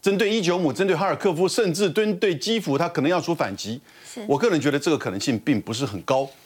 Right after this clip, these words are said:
Speaker 1: 如果是这样子的话，这光是三十万是不够的哦，而且三十万你的武器装备这些东西，哦，
Speaker 2: 是。
Speaker 1: 以在现在的就是说美国、欧洲对于乌克兰的这些军事上的这个援助，
Speaker 2: 嗯。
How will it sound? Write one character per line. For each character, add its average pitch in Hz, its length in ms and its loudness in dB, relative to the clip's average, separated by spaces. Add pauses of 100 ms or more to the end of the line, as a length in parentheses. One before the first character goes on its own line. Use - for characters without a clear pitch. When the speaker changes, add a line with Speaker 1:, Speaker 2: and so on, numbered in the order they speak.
(120)
Speaker 1:
如 240 180 2
果 240 120 2
是 185 120 -2
这 208 80 0
样 214 100 2
子 143 60 0
的 139 60 -2
话， 165 140 0
这 156 100 0
光 165 180 0
是 160 60 -4
三 165 180 0
十 139 80 0
万 156 120 2
是 131 60 -4
不 131 120 -6
够 208 140 2
的 123 140 0 (380)
哦， 104 320 -2
而 180 80 2
且 175 120 0
三 190 200 0
十 156 80 -2
万 170 240 2
你 135 200 -2
的 175 160 0 (100)
武 127 100 -2
器 170 220 0
装 214 240 2
备 202 200 2
这 139 140 -2
些 156 80 4
东 147 160 4
西， 147 240 -2 (360)
哦， 104 220 0
Speaker 2:
是。 131 60 -4
Speaker 1:
以 127 80 0
在 180 240 2
现 220 360 2
在 170 240 0
的 123 140 0
就 147 160 0
是 135 140 -4
说 143 320 0
美 117 180 -2
国、 131 380 2 (160)
欧 160 220 2
洲 156 280 0 (220)
对 156 160 2
于 127 220 -2
乌 165 140 0
克 160 160 0
兰 117 140 0
的 117 80 -4
这 123 140 -6
些 127 220 -2
军 139 240 2
事 113 160 -4
上 120 160 0
的 98 100 -6
这 113 100 -8
个 113 80 -2
援 98 240 0
助， 123 140 0
Speaker 2:
嗯。 - 60 -2